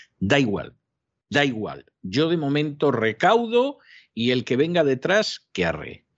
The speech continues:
Y claro, hemos llegado a un punto, y esto es de enorme gravedad, aunque haya mucha gente que no se dé cuenta, que era como definió Cánovas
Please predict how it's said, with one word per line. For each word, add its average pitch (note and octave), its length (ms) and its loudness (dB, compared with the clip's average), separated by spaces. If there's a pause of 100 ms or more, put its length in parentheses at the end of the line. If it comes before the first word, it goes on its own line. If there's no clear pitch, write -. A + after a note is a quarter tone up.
(260)
Y A#2+ 80 0
claro, E3 520 0
hemos E3+ 260 0
llegado F3+ 320 2
a F3 40 0
un E3 160 -2
punto, E3+ 720 2
y G2+ 240 2
esto C3 320 2
es C3+ 120 2
de G2+ 80 -2
enorme A#2+ 360 2
gravedad, A2+ 460 2
aunque E2+ 300 -2
haya G2+ 160 2
mucha G2+ 300 -2
gente C3+ 300 -2
que F#2+ 60 2
no F2 100 -4
se G#2 100 0
dé A2+ 140 2
cuenta, D3+ 580 -2 (580)
que C3 180 6
era D#3+ 300 4
como A#2 280 0
definió A#2 640 0
Cánovas B2 880 -4